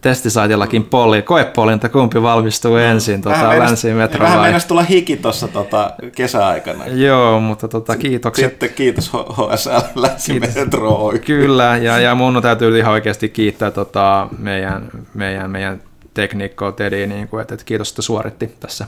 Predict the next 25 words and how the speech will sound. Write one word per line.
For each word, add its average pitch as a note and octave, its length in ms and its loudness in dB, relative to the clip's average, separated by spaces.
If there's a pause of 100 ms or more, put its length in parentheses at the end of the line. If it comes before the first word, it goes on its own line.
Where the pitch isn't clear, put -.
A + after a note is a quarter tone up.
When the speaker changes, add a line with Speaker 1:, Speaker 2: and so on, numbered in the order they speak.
Speaker 1:
loppuvaiheella A2 640 -4
varsinkin. A2+ 480 -8 (840)
Speaker 2:
Joo, - 160 -4 (120)
kiitos, - 40 -20 (120)
Speaker 1:
Ihan, A2+ 120 -4
Speaker 2:
suuri C3+ 140 -2
Speaker 1:
ihan, B2 160 0
Speaker 2:
kiitos. G#2 200 -6
Speaker 1:
ihan, B2 280 0 (140)
ihan A2+ 260 -2 (100)
kunnialla. G2 580 0 (1080)
Mutta D3+ 240 -4 (140)
käykää D3+ 280 2
katsomassa, F3+ 480 0
ihmettelemässä, D#3 640 0
antakaa D3+ 320 0
palautetta D3 760 2 (160)
palauteketjuissa, B2+ 1200 0 (240)
Facebookissa, A#2 760 -2
Twitterissä, A2+ 680 -2
Instagramissa, A2 600 -2
ihan A#2 160 -2
mitä A#2 280 -2 (240)
kautta A#2+ 300 2
niinku G#2+ 400 -4